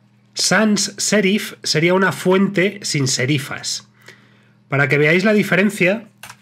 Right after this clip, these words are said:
vamos a poner aquí font family, que es lo que nosotros queremos establecer, y si ponemos serif, realmente no va a cambiar nada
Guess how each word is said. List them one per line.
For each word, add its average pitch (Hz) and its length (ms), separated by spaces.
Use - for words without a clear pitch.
vamos 156 260
a 165 60
poner 165 200
aquí 147 460
font 175 580
family, 185 680
que 139 180
es 139 120
lo 170 160
que 135 160
nosotros 151 540
queremos 143 360
establecer, 131 760
y 208 140
si 196 140
ponemos 170 680
serif, 202 560
realmente 185 880
no 160 240
va 214 80
a 196 80
cambiar 165 420
nada 175 460